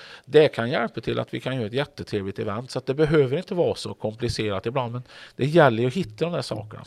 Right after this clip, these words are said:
Ibland kan det vara enklare än man tror. Men här fick vi någonting jättebra. Vi byggde också upp en personlig relation. Det är viktigt med kontakter.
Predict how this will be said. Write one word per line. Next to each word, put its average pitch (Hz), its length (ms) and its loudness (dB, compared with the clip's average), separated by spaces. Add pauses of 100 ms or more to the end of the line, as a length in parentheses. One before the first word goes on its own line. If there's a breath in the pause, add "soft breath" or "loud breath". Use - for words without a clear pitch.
(100)
Ibland 139 360 0
kan 165 100 -2
det 165 60 -2
vara 127 120 0
enklare 110 320 -6
än 87 80 -12
man 101 120 -10
tror. 131 360 -8 (540 loud breath)
Men 120 100 -4
här 165 160 8
fick - 260 -4
vi 123 60 -2
någonting 110 260 -4
jättebra. 104 540 -2
Vi 127 100 -4
byggde 135 260 2
också 127 200 2
upp 127 160 -4
en 110 80 -4
personlig 110 520 0
relation. 123 420 0 (480)
Det 120 160 6
är 131 100 6
viktigt 107 360 -2
med 101 140 -10
kontakter. - 520 -16